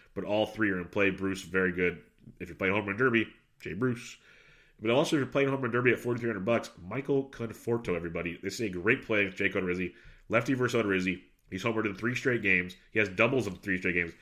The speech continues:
He's got double-digit hits in those three straight games. Twenty-one or more points in three straight games.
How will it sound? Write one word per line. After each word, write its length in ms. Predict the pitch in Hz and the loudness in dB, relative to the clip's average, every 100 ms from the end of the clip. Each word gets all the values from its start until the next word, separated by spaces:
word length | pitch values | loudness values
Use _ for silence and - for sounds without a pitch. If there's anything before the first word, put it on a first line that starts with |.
| - - | -20 -20
He's 100 | _ | _
got 180 | - 110 | 0 2
double-digit 500 | 123 123 120 123 127 | 4 2 0 0 0
hits 240 | 139 151 127 | 0 0 -2
in 120 | 101 | -4
those 140 | 92 | -4
three 160 | 92 90 | -4 -6
straight 220 | 95 90 | -2 0
games. 280 | 90 87 - - - | 0 -2 -6 -20 -20
Twenty-one 520 | - 127 139 131 131 | -4 2 2 2 0
or 60 | 127 | 0
more 160 | 123 | -2
points 420 | 120 156 170 - - | -2 0 0 0 -10
in 120 | 98 | -10
three 180 | 95 95 | -6 -4
straight 240 | 95 90 | -2 0
games. 260 | 90 87 | 0 -2